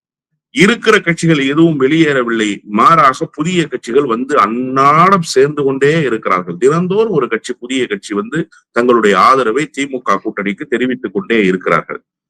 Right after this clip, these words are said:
அப்ப ஏன் பயப்படணும்? சரி, இங்க இருக்கிற கூட்டணி கலகலத்தணும்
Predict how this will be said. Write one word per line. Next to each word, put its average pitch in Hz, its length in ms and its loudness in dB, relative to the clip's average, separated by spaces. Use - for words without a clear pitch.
அப்ப - 240 -2
ஏன் 165 280 2
பயப்படணும்? 120 640 0
சரி, 160 380 0
இங்க 170 280 2
இருக்கிற 202 320 0
கூட்டணி 175 440 -2
கலகலத்தணும் 147 720 0